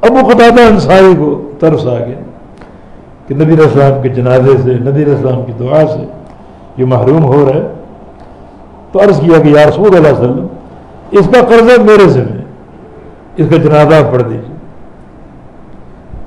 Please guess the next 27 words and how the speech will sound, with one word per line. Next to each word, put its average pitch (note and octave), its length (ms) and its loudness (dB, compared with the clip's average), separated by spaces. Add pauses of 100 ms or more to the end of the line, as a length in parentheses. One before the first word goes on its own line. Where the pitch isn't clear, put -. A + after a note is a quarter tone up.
تو C3+ 80 -4
آپ C3 180 0
نے C3 160 -4
تب D3+ 180 0
جنازہ A2+ 280 -2
پڑھا۔ G2+ 300 -6 (1160)
اگلے E3+ 220 4
دن D#3+ 240 2
پوچھا، B2 260 -8 (800)
"قرضہ C3 240 0
ادا B2 280 2
ہو C#3 220 -2
گیا؟" D#3+ 140 -2 (840)
عرض D3+ 240 -2
کیا B2+ 200 0
کہ A#2+ 160 -6
"نہیں، A#2 320 -6
مصروفیت B2+ 680 -8
تھی۔" B2 100 -10 (540)
اگلے F3+ 240 2
دن E3+ 260 0
پوچھا، C3 320 -8 (300)
"قرضہ D3+ 240 0
ادا C#3 220 0
ہو D3+ 240 -2
گیا؟" D#3+ 120 -2 (400)
"جی، C#3+ 180 -6